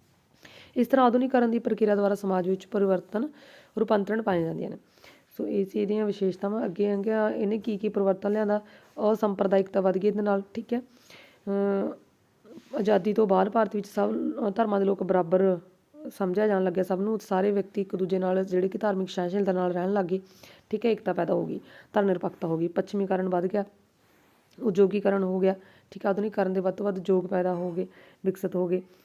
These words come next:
ਤੇ ਇਹ ਤਾਂ ਆਪਣੇ ਕੋਲੋਂ ਪੁਆਇੰਟ ਬਣ ਜਾਣਗੇ। ਸ਼ਹਿਰੀਕਰਨ ਹੋ ਗਿਆ, ਉਦਯੋਗੀਕਰਨ ਹੋਊਗਾ ਤਾਂ ਉਹਦੇ ਨਾਲ ਸ਼ਹਿਰੀਕਰਨ ਵੀ ਹੋਊਗਾ, ਅਹ, ਤੇ ਲੋਕ ਇੱਕ ਜਗ੍ਹਾ ਤੋਂ, ਪਿੰਡਾਂ ਤੋਂ ਸ਼ਹਿਰਾਂ ਵੱਲ ਵਧਣੇ ਸ਼ੁਰੂ ਹੋ ਗਏ, ਠੀਕ ਹੈ। ਤੇ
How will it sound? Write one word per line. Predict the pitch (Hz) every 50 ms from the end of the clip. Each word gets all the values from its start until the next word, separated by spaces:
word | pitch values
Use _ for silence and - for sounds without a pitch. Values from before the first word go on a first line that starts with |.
| - - - - _ _
ਤੇ | - 277
ਇਹ | 240 208
ਤਾਂ | 233 233
ਆਪਣੇ | 233 214 214
ਕੋਲੋਂ | 202 208 202 202
ਪੁਆਇੰਟ | 202 202 196 190 185
ਬਣ | 180 175 180
ਜਾਣਗੇ। | 185 196 214 220
ਸ਼ਹਿਰੀਕਰਨ | 170 - 185 180 196 202 202 196 190 185
ਹੋ | 180 175 175 170
ਗਿਆ, | 180 180 180 - - _ -
ਉਦਯੋਗੀਕਰਨ | 196 185 196 196 185 190 185 - 196 196 196
ਹੋਊਗਾ | 185 185 185 175 185 180
ਤਾਂ | 190 185
ਉਹਦੇ | 190 202
ਨਾਲ | 202
ਸ਼ਹਿਰੀਕਰਨ | 196 - 180 175 196 190 202 196 190 180
ਵੀ | 180 185
ਹੋਊਗਾ, | 180 185 175 170 180 185
ਅਹ, | 185 - - - - - - _ 202 196 190 185
ਤੇ | 185 - 185 185 185 185 190 - - - - - - - _ _ - 339 240 - - - 214 254 -
ਲੋਕ | 226 190 190 185 185 -
ਇੱਕ | 208 190 - -
ਜਗ੍ਹਾ | 185 190 185 196
ਤੋਂ, | 190 214 214 196
ਪਿੰਡਾਂ | - 202 190 180 185 190
ਤੋਂ | 185 196 190 185
ਸ਼ਹਿਰਾਂ | 180 - 180 175 180 190
ਵੱਲ | 202 190 185
ਵਧਣੇ | 185 175 180 190 202
ਸ਼ੁਰੂ | 190 196 196 202 220
ਹੋ | 208 190 170
ਗਏ, | 180 180 - - _ _ _ _ -
ਠੀਕ | - 208 - 233
ਹੈ। | 233 - - - - - - - - - - - - - _ _ _ _ _ _ _ _ _ _ _ _ _ _ _ _ _ _ _ _ _ _ -
ਤੇ | 214 190 180 175 175 175 185